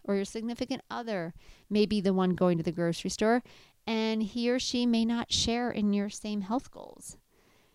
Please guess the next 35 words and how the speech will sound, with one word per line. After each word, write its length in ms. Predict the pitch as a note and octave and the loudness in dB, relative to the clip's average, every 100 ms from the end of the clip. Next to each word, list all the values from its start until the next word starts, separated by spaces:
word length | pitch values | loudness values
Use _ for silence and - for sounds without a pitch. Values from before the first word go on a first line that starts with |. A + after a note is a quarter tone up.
| - | -8
And 80 | F#3+ | -2
when 120 | G#3 | 0
you 220 | G#3+ A#3 | 0 0
don't 280 | A#3 B3+ - | -2 -4 -4
have 260 | A3+ A3+ A3 | -6 -6 -4
access 520 | - A#3 - A3 G#3+ | -8 -10 -4 -4 -4
to 220 | - A3+ G3+ | -4 -4 -4
the 120 | G3 | -6
foods 540 | - A#3+ C#4+ A#3 A3 | -8 -6 -6 -6 -8
that 180 | - G3 | -6 -6
are 140 | G3 | -6
healthiest, 680 | G3 F#4 - F#3+ F3+ A#3 - - - | -8 -10 -8 -4 -2 -4 -10 -20 -16
you 120 | A3+ | -10
struggle. 600 | - - - B3+ D#3 E3 - _ _ _ _ _ _ _ _ - - - - - - | -8 -6 -4 -2 -2 -4 -12 _ _ _ _ _ _ _ _ -20 -20 -20 -20 -20 -6
Another 220 | B3 B3 | 0 2
thing 180 | C4+ B3+ | 4 4
that 100 | A#3+ | 4
I 60 | A#3 | 4
hear 180 | A3+ | 4
in 60 | A3+ | 4
my 140 | A3 - | 2 0
office 480 | F#3 - C4 C#4+ - | -4 0 0 0 0
is, 580 | G#3+ G#3 G#3 G3+ F#3 - _ _ - | 2 4 4 2 -2 -10 _ _ -6
you 100 | G3+ | -2
know, 160 | F#3 - - _ | -2 -4 -12 _
if 260 | - G3 - - - | -12 -12 -12 -20 -4
a 60 | A3 | 0
struggle 500 | - G3+ F3+ F#3+ E3+ - | 4 4 6 6 4 2
is 260 | G#3 G3 | 4 6
if 160 | G#3 - | 4 2
you 140 | A3+ | 0
don't 200 | A#3+ B3+ | 2 2
do 120 | B3+ | 0
the 80 | B3 | 0
cooking. 500 | - - - - D#3+ | -4 -6 -4 -6 -6